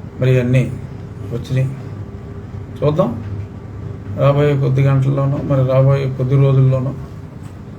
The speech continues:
ఇకనైనా పాతాళ వెంకట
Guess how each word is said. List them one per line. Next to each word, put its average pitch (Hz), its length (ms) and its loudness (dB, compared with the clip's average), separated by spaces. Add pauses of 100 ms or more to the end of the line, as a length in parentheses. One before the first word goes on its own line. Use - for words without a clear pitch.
(260)
ఇకనైనా 160 540 4 (2000)
పాతాళ 139 440 4 (480)
వెంకట 135 320 0